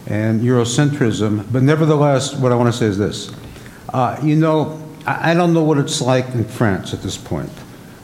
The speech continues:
uh, but here, especially Columbia where I teach, uh, thinkers who have been influenced by deconstruction and post-colonial theorists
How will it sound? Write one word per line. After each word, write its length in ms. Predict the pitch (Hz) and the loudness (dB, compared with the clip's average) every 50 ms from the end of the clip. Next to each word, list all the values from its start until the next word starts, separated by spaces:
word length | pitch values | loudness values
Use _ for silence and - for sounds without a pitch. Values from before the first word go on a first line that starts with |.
| - - | -14 -8
uh, 580 | - 127 120 107 107 - - - - - - 131 | -4 -2 0 0 -2 -2 -6 -10 -14 -10 -6 -6
but 320 | 123 113 127 131 123 - | -2 0 0 0 0 0
here, 520 | 123 110 160 175 185 180 175 170 - - - - - - - | 0 0 2 2 2 2 0 -2 -4 -8 -12 -14 -16 -16 -12
especially 580 | - - - - 147 147 143 - - 151 143 | -12 -12 -4 0 0 0 0 0 0 0 0
Columbia 580 | 135 - - 139 139 131 135 135 131 131 127 120 | -2 -2 -2 0 2 2 2 2 2 2 2 2
where 180 | 120 113 117 110 | 2 2 2 2
I 120 | 110 110 | 2 0
teach, 600 | 107 - - - 120 107 101 - - - - - - - - - - - - - - - | 0 -4 -4 -2 -2 -2 -2 -4 -8 -12 -12 -12 -14 -16 -18 -18 -20 -20 -20 -20 -14 -8
uh, 400 | - 120 120 117 113 107 - - - - - - - - - - - - | -4 0 0 0 0 0 -2 -6 -10 -14 -16 -18 -18 -18 -20 -20 -18 -16
thinkers 720 | - - - 196 202 202 214 196 180 180 175 147 139 - | -8 -2 0 0 2 2 2 2 2 2 0 -2 -2 -2
who 320 | 170 170 156 147 147 139 | 0 2 2 2 4 4
have 280 | 135 139 135 123 120 120 | 4 4 2 2 2 2
been 360 | 135 135 135 131 131 131 127 | 2 4 4 4 2 2 2
influenced 680 | - 147 151 139 147 - 151 139 135 127 - - 139 | 2 2 2 2 0 0 2 2 2 2 0 -4 -4
by 120 | - 120 113 | -2 -2 -2
deconstruction 1300 | 107 117 135 - - 127 110 - - - 135 139 135 - - - 139 127 123 123 120 117 - - - - - - - - - - - | 0 0 -2 -2 0 -2 -4 -2 0 0 0 0 0 -4 -2 -2 0 2 2 0 0 -4 -8 -10 -12 -14 -16 -16 -18 -18 -18 -10 -6
and 520 | - 107 110 107 107 107 104 - - - | -2 -2 0 0 0 -2 -4 -6 -4 0
post-colonial 680 | - 147 139 143 143 - 143 131 127 127 127 131 123 113 | 0 2 2 0 -2 0 2 2 4 4 4 2 2 0
theorists 760 | 123 - - 143 135 135 120 110 110 101 - - - - | -2 -2 0 0 2 4 4 2 2 0 -2 -6 -8 -10